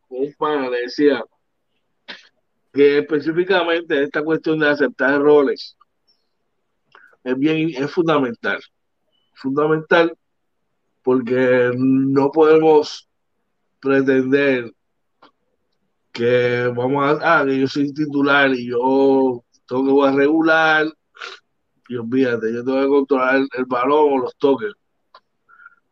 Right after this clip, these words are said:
Edgar León, Edgar León, creo que tuvo varias temporadas de treinta puntos por juego, oye, en el baloncesto superior. Y cuando se ponía la franela del equipo nacional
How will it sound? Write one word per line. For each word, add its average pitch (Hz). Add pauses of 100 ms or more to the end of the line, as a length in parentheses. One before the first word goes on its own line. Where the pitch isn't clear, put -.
(300)
Edgar 226
León, 175 (1400)
Edgar 185
León, 139 (1160)
creo 135
que 165
tuvo 170
varias 143
temporadas 147
de 139
treinta 127
puntos 147
por 95
juego, 185
oye, 202 (880)
en 117
el 113
baloncesto 104
superior. 110 (2250)
Y 131
cuando 117
se 117
ponía 101
la 147
franela 156
del 147
equipo 147
nacional 156